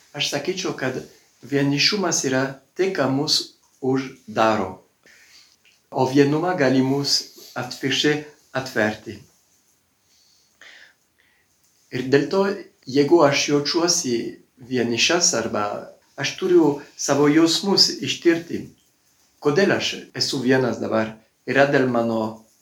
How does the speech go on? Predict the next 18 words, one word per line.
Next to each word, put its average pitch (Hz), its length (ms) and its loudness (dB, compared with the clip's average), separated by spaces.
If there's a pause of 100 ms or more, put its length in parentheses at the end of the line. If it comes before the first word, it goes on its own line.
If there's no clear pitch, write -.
(120)
drovumo 117 840 0 (520)
arba 117 260 0
dėl 120 180 2
mano 120 520 -2
savanaudiškumo, 117 1120 0 (600)
bet 120 260 -10 (180)
jeigu 131 380 2 (180)
taip 143 280 -4
yra, 139 460 0 (100)
būtinai 151 480 -6 (260)
aš - 280 -10
privalau 147 640 4
išeiti 160 560 4 (120)
iš 110 180 -8
to 117 160 -6 (240)
vienišumo. 113 720 -2 (880)
Arba, 123 480 2
mm, 120 300 -2